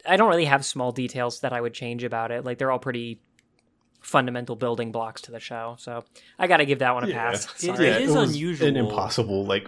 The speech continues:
Speaker 2: weird, super fanboy <laughs> question.
Speaker 1: No worries.
Speaker 3: It is unusual that in this show, attention is pretty evenly split among the main characters. Like, we don't have those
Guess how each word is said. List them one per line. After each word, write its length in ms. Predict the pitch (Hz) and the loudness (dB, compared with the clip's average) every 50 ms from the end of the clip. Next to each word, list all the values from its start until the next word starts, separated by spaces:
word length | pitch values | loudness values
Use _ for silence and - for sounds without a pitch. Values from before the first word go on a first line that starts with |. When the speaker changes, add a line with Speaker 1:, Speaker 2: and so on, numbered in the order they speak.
| - - - | -10 -8 -8
Speaker 2:
weird, 580 | 113 101 104 104 101 104 98 98 104 107 101 104 | -6 -6 -6 -4 -4 -4 -2 0 0 -2 -2 -4
super 760 | - - - - - - - - - 113 92 - 113 104 98 | -8 -10 -12 -10 -10 -8 -8 -6 -6 -8 -6 -2 -2 -2 -2
fanboy 540 | 98 - 110 95 92 95 101 98 95 - - | -2 -2 -2 -2 0 0 0 2 2 0 0
<laughs> 20 | |
question. 460 | - 113 104 101 - - 123 120 120 120 - - | 2 0 0 0 -2 -4 -4 -4 -4 -6 -14 -12
Speaker 1:
No 160 | - 254 285 180 | -10 -6 -4 -4
worries. 380 | 143 143 151 175 180 - - - _ _ _ _ _ _ _ _ _ _ | -2 -2 -2 -2 -4 -6 -10 -14 _ _ _ _ _ _ _ _ _ _
Speaker 3:
It 160 | - 175 185 | -2 -2 0
is 160 | 233 269 269 | 0 -2 0
unusual 760 | 277 202 156 139 131 160 175 156 143 143 127 120 113 113 113 98 | -2 -2 0 -2 -2 -2 -2 -2 -4 -4 -2 -2 -2 -4 -4 -4
that 420 | - 120 113 110 107 - - - - _ _ _ _ _ _ - | -4 -2 -2 -2 -4 -6 -12 -18 -20 _ _ _ _ _ _ -4
in 180 | 156 151 151 156 | -4 -2 -2 -2
this 140 | 151 143 127 | -4 -4 -6
show, 640 | - - - - 135 131 123 113 107 104 104 107 - _ _ _ _ _ _ _ _ _ _ _ _ | -8 -12 -8 -6 -4 -4 -2 -4 -4 -6 -8 -12 -16 _ _ _ _ _ _ _ _ _ _ _ _
attention 480 | 147 - - 170 185 190 - 190 170 139 | -10 -8 -4 -4 -4 -4 -2 -4 -4 -2
is 320 | - 156 170 143 113 104 | -2 -2 -2 -4 -6 -10
pretty 340 | - _ - 185 226 226 165 | -16 _ -8 -6 -6 -4 -4
evenly 280 | 160 160 165 156 139 123 | -4 -6 -6 -6 -6 -8
split 320 | - - - - 156 147 | -8 -10 -8 -6 -6 -4
among 220 | 139 123 120 113 110 | -2 -4 -4 -4 -4
the 40 | |
main 220 | 110 113 113 110 110 | -6 -6 -6 -8 -8
characters. 640 | - - 120 117 120 120 113 - - 107 101 95 98 | -10 -6 -6 -4 -4 -4 -6 -8 -10 -10 -10 -8 -6
Like, 220 | 110 113 104 110 | -6 -6 -6 -6
we 100 | 113 123 | -6 -4
don't 220 | 147 170 165 170 | -4 -6 -6 -10
have 320 | - - 123 139 180 170 135 | -8 -4 0 0 0 0 -2
those 320 | 127 113 110 104 95 - | -2 -2 -2 -2 -6 -10